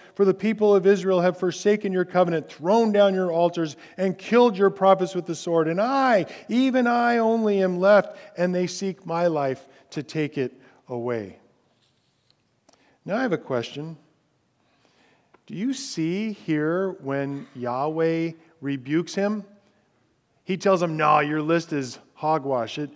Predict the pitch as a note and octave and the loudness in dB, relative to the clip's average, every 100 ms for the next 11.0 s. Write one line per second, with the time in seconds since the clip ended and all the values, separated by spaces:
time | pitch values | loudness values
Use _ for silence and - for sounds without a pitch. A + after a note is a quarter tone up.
0 | _ - C#3 C#3+ C#3+ D#3 E3 D#3 - - | _ -8 -8 -6 -8 -2 0 -2 -4 -6
1 | D#3+ C#3 G#2+ - _ _ _ _ _ _ | -4 -4 -8 -16 _ _ _ _ _ _
2 | _ _ _ _ _ - F#3 A#3 G3 F3 | _ _ _ _ _ 0 2 2 0 2
3 | F#3 G#3 F#3+ D#3+ D#3 F#3 G3 - E3 F3 | 2 4 -2 -2 -2 -2 -4 -2 -2 -2
4 | - G#3+ G3+ D#3+ C#3+ C3 B2 F3 D3 C3 | -6 -6 -6 -6 -8 -6 -6 -6 -6 -8
5 | A#2+ - B2+ A#2 A#2 A2+ A2+ - A#2 A2+ | -8 -8 -8 -8 -6 -6 -6 -10 -12 -8
6 | A2 A2 C3 D3+ - - D#3+ D#3+ D#3 E3+ | -8 -6 -4 -6 -10 -10 -2 -2 -2 -4
7 | D#3+ D#3 C3 C3 D3+ F3+ D3+ C3 C3+ B2 | -2 -2 -2 -2 0 0 -2 -4 -4 -4
8 | - - - _ C3+ C#3+ C#3+ - D3 B2 | -6 -18 -20 _ -8 -8 -8 -8 -8 -4
9 | C3+ A#2+ A#2+ A#2 A2+ A2+ A2+ D#3 F3 F3+ | -6 -6 -8 -10 -8 -8 -4 -6 -4 -4
10 | F#3 F#3 G3+ B3 C#4+ F#3+ C3 B2+ C#3 | -4 -6 -4 -2 -2 -2 -4 -4 -4